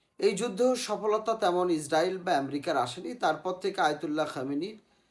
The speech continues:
এর পরপরে যে অবস্থানটা তৈরি হয়, সেটা জানেন যে আমেরিকা তাদের উপরে ক্রমাগতভাবে তাদের ওপরে অবরোধ তৈরি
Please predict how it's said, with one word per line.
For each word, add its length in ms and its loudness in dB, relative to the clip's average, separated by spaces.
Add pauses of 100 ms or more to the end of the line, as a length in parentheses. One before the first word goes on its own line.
(300)
এর 360 4 (220)
পরপরে 460 4 (320)
যে 160 2
অবস্থানটা 540 0
তৈরি 300 -4
হয়, 220 -2
সেটা 180 -4
জানেন 380 2
যে 60 0 (140)
আমেরিকা 380 -2
তাদের 320 -2
উপরে 220 -4 (120)
ক্রমাগতভাবে 720 -4 (480)
তাদের 340 2
ওপরে 340 0 (960)
অবরোধ 340 6 (120)
তৈরি 200 0